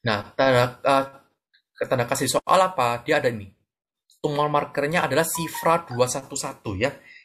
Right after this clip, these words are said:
Ini tumor marker pada karsinoma paru ya. Dari U S G kayak ada tampak nodul,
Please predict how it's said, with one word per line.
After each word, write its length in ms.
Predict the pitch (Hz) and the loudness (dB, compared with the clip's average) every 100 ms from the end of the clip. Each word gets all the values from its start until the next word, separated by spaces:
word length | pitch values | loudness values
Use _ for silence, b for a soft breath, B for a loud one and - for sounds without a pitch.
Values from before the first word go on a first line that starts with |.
| _ | _
Ini 240 | 135 160 | -4 0
tumor 240 | 156 143 139 | 2 2 4
marker 480 | 131 123 175 175 | 2 2 2 2
pada 240 | 135 127 151 | 0 0 0
karsinoma 560 | 143 127 135 131 139 | 0 -4 -4 -4 -4
paru 400 | - 107 104 95 | -4 -6 -6 -2
ya. 80 | 127 - _ _ _ _ _ _ | -2 -4 _ _ _ _ _ _
Dari 180 | 120 123 | -2 2
U 60 | 120 | 4
S 240 | 120 - | 4 2
G 240 | - 170 170 | 2 0 2
kayak 140 | 143 | 0
ada 100 | 117 113 | 0 -4
tampak 320 | - 123 120 | -6 -4 -2
nodul, 640 | 113 - 127 170 214 214 | -2 -2 0 2 2 0